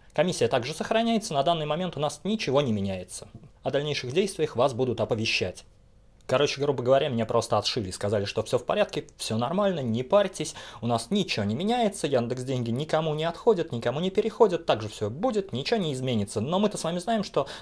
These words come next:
на самом-то деле не так, ну то есть уже крупные сми об этом написали, что всё поменялось, теперь Яндекс Деньги будут принадлежать Сбербанку,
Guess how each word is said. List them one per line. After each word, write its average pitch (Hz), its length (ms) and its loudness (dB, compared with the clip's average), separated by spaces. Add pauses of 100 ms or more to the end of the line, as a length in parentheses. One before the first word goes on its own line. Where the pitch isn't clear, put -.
на 139 100 2
самом-то 151 320 2
деле 156 200 0
не 185 140 2
так, 220 280 4
ну 151 80 -2
то 147 140 2
есть - 260 -2
уже 143 220 0
крупные 151 340 0
сми 214 220 -2
об 113 120 2
этом 107 160 2
написали, 107 440 0
что - 240 -4
всё - 200 -2
поменялось, 131 540 0
теперь 101 220 -4
Яндекс 110 380 0
Деньги 123 280 -2
будут 98 280 -2
принадлежать 120 600 0
Сбербанку, 196 720 4